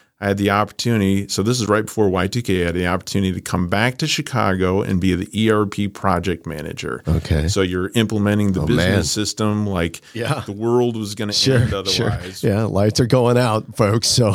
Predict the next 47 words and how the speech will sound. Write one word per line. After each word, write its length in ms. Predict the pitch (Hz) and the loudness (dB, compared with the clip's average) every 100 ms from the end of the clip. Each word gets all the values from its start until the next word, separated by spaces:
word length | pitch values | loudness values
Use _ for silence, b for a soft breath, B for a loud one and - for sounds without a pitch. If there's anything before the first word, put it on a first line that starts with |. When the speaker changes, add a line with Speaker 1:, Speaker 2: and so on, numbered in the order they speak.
| - | 2
Speaker 2:
<laughs> 80 | - | 0
Speaker 1:
Absolutely. 680 | 113 110 113 104 92 90 | 0 -2 0 -2 -2 -4
So 260 | 143 101 98 | -4 -2 -2
th-, 240 | 110 127 | -4 -6
those 240 | 113 123 117 | -2 -2 -2
of 80 | 113 | -4
us 160 | 117 | -4
that 120 | - 113 | -2 2
are 100 | 120 | 4
old 180 | 120 | 4
enough 320 | 113 - - - | 0 -2 -4 -4
to 120 | 135 | -4
remember 340 | 117 117 120 120 | 0 0 0 0
all 120 | 113 | 0
that, 320 | 107 98 98 | -2 -2 0
Speaker 2:
Oh. 200 | 107 - B B - | 0 -2 B B -10
Speaker 1:
you 80 | |
know, 60 | 98 | -4
my, 240 | 95 95 98 _ | -2 -2 -4 _
my 120 | 95 92 | -10 -6
kids 320 | 98 92 90 | -4 -4 -2
don't 140 | 90 | -2
have 200 | 87 87 | -2 -2
any 120 | 92 | 0
Speaker 2:
Yeah, 160 | - 95 | 0 0
I 40 | |
Speaker 1:
concept 280 | - 80 76 | 0 0 2
Speaker 2:
know 140 | 76 71 | 2 2
Speaker 1:
of 120 | 78 | 0
all 120 | 92 | -2
Speaker 2:
it. 40 | 87 | -6
Speaker 1:
that 100 | - | -6
stuff. 340 | - 98 - | 0 0 0
Speaker 2:
Yeah. 80 | 78 | -4
Speaker 1:
<laughs> 60 | B B B B | B B B B
So 160 | 107 104 | -2 2
Y 220 | 110 113 | 2 2
two 200 | 113 110 | 0 -2
K, 220 | 113 113 | -2 -2
and 80 | 95 | -2
they're 100 | 98 | -2
like, 240 | 92 87 - | -4 -6 -8
"What?" 200 | 101 120 117 160 170 | -6 0 2 2 0
Speaker 2:
What? 180 | 139 98 | 2 2
<laughs> 0 | |
Yeah. 360 | 147 107 90 151 | 2 0 0 -4
Speaker 1:
<laughs> 280 | 214 - | -6 -8